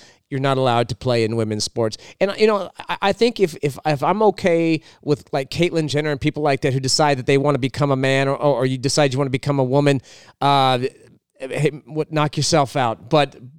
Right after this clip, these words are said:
but I think that there still has to be some lines drawn. Let's, here, here's a, a nice, um, here's a nice medium, right? I won't bug you about deciding that you wanna wear perfume and wear a purse and go become a chick all of a sudden. That's on you.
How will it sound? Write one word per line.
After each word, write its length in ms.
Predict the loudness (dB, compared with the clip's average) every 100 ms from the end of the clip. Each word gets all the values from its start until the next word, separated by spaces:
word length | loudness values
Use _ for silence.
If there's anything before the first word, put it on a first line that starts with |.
| _
but 260 | 2 2 2
I 120 | 0
think 340 | 2 2 2 -2
that 120 | -2
there 100 | -4
still 280 | 0 2 4
has 160 | 2
to 100 | 0
be 100 | -4
some 220 | -2 0
lines 400 | 2 2 2 -2
drawn. 400 | -2 2 2 2 -2 -12 -4
Let's, 220 | -2 0 -2 2
here, 220 | 2 2 -4 -4
here's 280 | 2 2 2
a, 100 | 2
a 240 | 0 -2 -2
nice, 400 | -2 0 0 2
um, 340 | 2 2 0
here's 240 | 0 2 2
a 40 |
nice 280 | 2 0 0
medium, 380 | 0 0 -2 -4
right? 260 | -2 -4 -4 -16 -4
I 140 | 2 4
won't 260 | 4 4
bug 240 | 4 2 2
you 160 | 2
about 320 | 2 2 2 0
deciding 480 | 0 0 0 0
that 100 | -2
you 160 | -2 0
wanna 240 | 2 2
wear 200 | 2 2
perfume 460 | 0 0 0 0 -2
and 120 | 0
wear 160 | 0 -2
a 40 |
purse 460 | 0 2 4 2 -2
and 220 | -4 -2
go 200 | 2 2
become 520 | 2 0 0 -4 -6
a 60 | -2
chick 280 | 2 2 2
all 120 | 0
of 60 |
a 20 | 2
sudden. 280 | 0 2
That's 220 | 0 0 2
on 240 | 4 4
you. 220 | 4 2